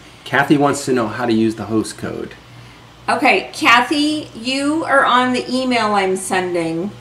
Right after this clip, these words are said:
Speaker 2: and I'm gonna send the link, and it's gonna have the host code and the suite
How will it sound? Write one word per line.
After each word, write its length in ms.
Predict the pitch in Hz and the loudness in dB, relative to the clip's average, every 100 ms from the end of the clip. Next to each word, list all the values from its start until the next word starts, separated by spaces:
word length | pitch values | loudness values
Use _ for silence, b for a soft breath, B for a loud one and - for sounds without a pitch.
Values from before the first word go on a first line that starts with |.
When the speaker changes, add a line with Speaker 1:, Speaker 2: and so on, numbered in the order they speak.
| B B B B | B B B B
Speaker 2:
and 120 | 214 226 | -2 0
I'm 160 | 226 | 0
gonna 200 | 220 233 | -2 -2
send 360 | 240 247 226 220 | -2 -2 -2 -4
the 80 | 240 | -4
link, 520 | 226 214 165 - - 220 | -2 -4 -4 -8 -10 -4
and 100 | 208 | -2
it's 200 | 185 - | -2 -4
gonna 180 | 214 | -4
have 220 | 202 214 190 | -2 -4 -4
the 100 | 196 | -2
host 420 | 240 247 254 - | 0 0 0 -6
code 560 | 302 262 247 254 254 - | -4 0 0 -2 -4 -4
and 180 | 208 214 | -4 -2
the 60 | |
suite 600 | 208 - 233 214 185 180 | -4 -6 -6 -4 -4 -6